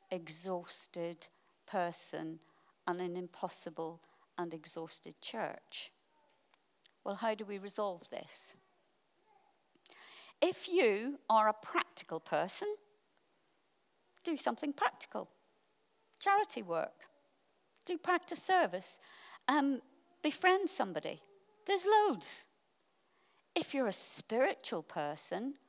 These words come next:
recognize that in yourself. Pray. Be mindful of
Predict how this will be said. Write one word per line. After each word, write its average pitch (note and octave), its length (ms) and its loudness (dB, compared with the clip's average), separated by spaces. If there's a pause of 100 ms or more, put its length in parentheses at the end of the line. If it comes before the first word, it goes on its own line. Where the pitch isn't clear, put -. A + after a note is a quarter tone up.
(340)
recognize G#3+ 640 -2
that - 200 -2
in F#3+ 100 -6
yourself. F#3 560 -4 (1300)
Pray. F3 540 0 (800)
Be A3 120 -2
mindful A#3 720 0
of G#3+ 100 -6